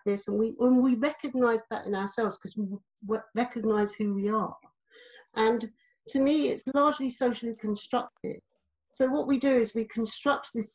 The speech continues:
difference as being one of superiority. And so we talk about ourselves as being superior. And much of this, I mean, much of the debate is,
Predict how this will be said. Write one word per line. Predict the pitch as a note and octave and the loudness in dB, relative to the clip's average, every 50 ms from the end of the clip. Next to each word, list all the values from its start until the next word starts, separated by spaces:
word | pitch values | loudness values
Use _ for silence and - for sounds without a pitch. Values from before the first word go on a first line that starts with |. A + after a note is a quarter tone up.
| _ - | _ 0
difference | C#4 C#4+ C#4 - - F3+ E3 D#3 E3+ - - - | 0 0 0 0 -4 -4 -4 -4 -4 -8 -6 -4
as | G#3+ G3+ - | -4 -4 -2
being | - - A#3 A#3 A#3 A3+ A3 A3+ A3+ A3 | -2 -2 0 2 4 6 6 6 6 6
one | A3 A3 A3+ | 4 4 4
of | A3+ A3 - | 4 2 0
superiority. | - - G#3 - A3 A3 G#3 G#3 G#3 G#3+ A3+ A#3 G#3+ G3 F#3+ - - - D#3+ D3 D3 D3+ - _ _ _ _ _ _ _ _ _ - | -2 -12 -8 -2 0 2 2 4 4 2 2 2 0 -2 -6 -10 -12 -14 -14 -14 -14 -18 -20 _ _ _ _ _ _ _ _ _ -2
And | - G3+ G3+ G3+ | 0 2 2 4
so | - A#3 G#3 | 4 4 2
we | G3+ G#3+ | 2 2
talk | - - C4 D4 D4 - | 2 2 2 2 2 0
about | G#3 - D#3+ - - | -2 -2 -2 -2 -4
ourselves | - E3 E3 - - F#3 E3+ F3 F3 F3 - | -6 -8 -10 -8 -6 -6 -4 -4 -4 -6 -6
as | G3+ F#3 | -8 -4
being | - A3 G#3 G3 F#3+ F#3 | 0 2 2 2 2 0
superior. | - - G3+ - - B3 C4 B3+ A#3 F3 E3 - F3 - - _ _ _ _ _ _ _ _ _ _ - | -6 -10 -10 -6 -2 -2 0 0 0 -2 -2 -4 -10 -12 -14 _ _ _ _ _ _ _ _ _ _ 2
And | B3+ B3+ C4+ | 4 4 4
much | D#4 E4+ A4+ - - | 4 4 2 0 0
of | C4+ A3 - | -2 -2 0
this, | - E3+ E3 E3+ - - | -2 -4 -4 -4 -4 -2
I | |
mean, | G3+ A3 A#3 A#3 B3 | 0 2 2 4 4
much | C#4 D4 - - - | 2 2 0 -2 -4
of | B3+ G#3+ | -2 0
the | A3 A3 | 0 0
debate | G3+ G#3+ G#3 G3+ A#3 A#3 A3+ F#3+ F3 - - _ _ - | 0 0 -2 2 2 2 2 2 -2 -6 -12 _ _ -10
is, | E3+ A3+ G#3 - | -10 -10 -10 -10